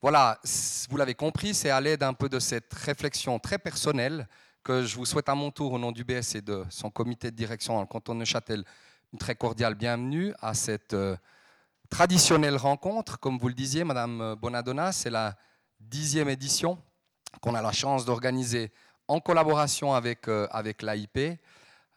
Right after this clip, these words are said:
que je rever-, remercie également, euh, vivement au, au passage. Donc, organiser ces con-, ces conférences qui nous permettent de, de, en fait, de, de nous arrêter, de lever la tête du guidon,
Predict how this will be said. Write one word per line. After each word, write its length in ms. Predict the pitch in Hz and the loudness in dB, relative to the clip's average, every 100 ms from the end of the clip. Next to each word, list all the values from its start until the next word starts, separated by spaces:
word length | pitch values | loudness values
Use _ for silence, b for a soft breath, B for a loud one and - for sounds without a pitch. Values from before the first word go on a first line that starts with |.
| b | b
que 120 | 92 | -14
je 100 | 87 | -12
rever-, 280 | 90 104 117 117 | -10 -8 -8 -10
remercie 500 | 110 107 104 - 110 | -8 -6 -4 -6 -6
également, 560 | 95 98 98 101 98 | -8 -8 -6 -6 -6
euh, 160 | 87 87 | -8 -10
vivement 400 | 113 113 113 110 | -12 -8 -4 -4
au, 220 | 98 92 - | -4 -6 -8
au 60 | |
passage. 400 | - 110 165 185 | -4 0 2 2
Donc, 180 | 151 151 - B B B B - | 2 -2 -4 B B B B -10
organiser 460 | 165 156 208 196 | -4 0 2 2
ces 180 | 233 170 | 4 2
con-, 300 | - 185 180 - | 2 -2 -4 -6
ces 200 | - 156 | -4 -2
conférences 720 | 165 151 156 143 175 208 - | 0 0 0 4 4 4 2
qui 140 | - 156 | 2 0
nous 120 | 139 | 2
permettent 540 | 156 143 156 156 - | 0 0 0 -2 0
de, 220 | 120 113 110 | 4 4 2
de, 380 | 107 104 98 - | 0 0 -2 -6
en 100 | 113 | -8
fait, 240 | 202 180 | -8 -8
de, 160 | 107 92 | -8 -10
de 160 | 92 95 | -10 -8
nous 220 | 101 110 | -4 0
arrêter, 460 | 147 123 - 98 - _ _ _ _ _ b b b b b 101 | 0 -2 -6 -10 -12 _ _ _ _ _ b b b b b -10
de 600 | 101 104 104 101 101 95 85 _ | -2 0 0 0 -2 -4 -8 _
lever 320 | 101 151 185 | 2 4 6
la 120 | 190 | 4
tête 280 | 156 160 147 | 2 -2 -4
du 120 | 127 | -6
guidon, 400 | 127 113 101 120 | -6 -4 -2 -4